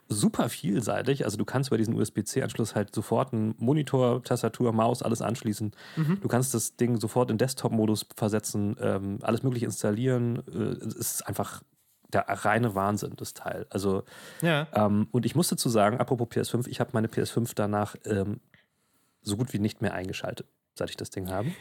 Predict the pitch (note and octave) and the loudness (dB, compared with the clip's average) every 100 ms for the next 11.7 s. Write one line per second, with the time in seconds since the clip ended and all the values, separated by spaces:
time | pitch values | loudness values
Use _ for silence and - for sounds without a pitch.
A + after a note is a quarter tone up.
0 | - A#2 - D#3+ - - - B3+ F#3 - | -10 -8 0 0 2 2 2 0 0 -2
1 | - G#2+ B2 A#2 A2+ - - - - - | 0 4 6 6 4 -2 -6 -6 -4 -2
2 | D3+ D3 C#3+ C#3 - - - - A3 - | 0 2 2 2 0 -2 -6 -10 -6 -4
3 | - C#3 D#3 D3+ F3+ - A#2 E3+ - - | 2 2 4 2 2 4 4 4 2 0
4 | D3+ C3+ B2+ A#2 A#2 B2+ - - - - | 0 2 2 4 2 0 -4 -6 -8 -14
5 | - - G#2 G#2+ G#2+ A2 G#2+ G#2+ G#2+ G#2+ | -10 -2 0 2 0 0 0 -2 -4 -6
6 | A2 _ _ - G2 G#2+ D#3+ - - G#2 | -10 _ _ 0 2 4 2 0 -2 -2
7 | - G#2+ G#2+ - - A2 A#2 - - C3+ | 0 0 0 -4 -6 0 0 0 2 4
8 | A#2+ B2 A2+ - B2 C3+ A#2+ B2 A2+ G#2 | 4 2 0 0 0 2 2 2 2 4
9 | A2+ A#2 A2+ G#2 A2+ G2 G#2 D#3 - - | 2 0 -2 -2 -2 0 0 0 -6 -2
10 | A2+ A2 A#2 A#2 A#2+ A#2+ - A#2+ C#3 C3+ | 0 0 -2 -4 -2 -4 -4 -4 -2 -2
11 | - D3+ G#2 - G#2 C#3+ | 0 0 -2 -2 -2 -2